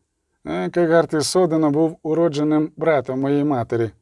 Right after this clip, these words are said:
Вас дивує, що після його смерті вільні штати принесли корону мені, його родичу?» Кров не вода. А Венслав з Брюгге склав мені васальну клятву,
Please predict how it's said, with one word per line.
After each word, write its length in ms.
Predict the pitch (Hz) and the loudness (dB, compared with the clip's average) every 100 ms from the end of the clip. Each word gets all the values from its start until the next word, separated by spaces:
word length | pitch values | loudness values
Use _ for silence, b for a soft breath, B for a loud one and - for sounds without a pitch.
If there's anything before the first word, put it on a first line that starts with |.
| _ _ _ _ _ _ | _ _ _ _ _ _
Вас 280 | 196 185 185 | -14 -10 -4
дивує, 380 | 170 196 226 196 | 2 2 4 0
що 300 | - 175 165 | 2 2 2
після 320 | 165 160 165 | 0 -2 0
його 160 | 160 151 | 0 0
смерті 480 | - 156 170 165 139 | 0 -2 -2 -2 0
вільні 320 | 160 156 139 | 0 0 0
штати 480 | - 151 156 160 - _ | -2 -2 0 -2 -4 _
принесли 480 | - 151 139 - 151 | -2 0 0 0 -2
корону 400 | - 135 156 160 | 0 0 2 2
мені, 520 | 147 135 127 202 180 - - | 2 2 0 -2 -4 -8 -4
його 240 | 147 113 | -2 -2
родичу?» 480 | 113 202 214 170 123 _ _ _ _ _ _ _ _ | -2 -4 -4 -4 -4 _ _ _ _ _ _ _ _
Кров 360 | - 170 190 202 | -14 -8 -4 0
не 120 | 190 | 0
вода. 500 | 156 139 160 180 - - _ _ _ _ _ _ - | 2 2 0 -2 -4 -12 _ _ _ _ _ _ 0
А 160 | 165 | 0
Венслав 580 | 165 240 202 - 131 127 | 2 0 0 -2 -2 -2
з 60 | 120 | 2
Брюгге 520 | 135 139 123 147 127 _ - | 4 4 4 -2 -2 _ -16
склав 440 | - 143 180 185 | -12 -6 -4 0
мені 320 | 175 170 170 - | 2 2 0 -2
васальну 640 | - 135 - 139 175 196 196 | -6 -4 -2 0 0 0 -2
клятву, 560 | 156 127 117 - 131 | -2 0 0 0 -2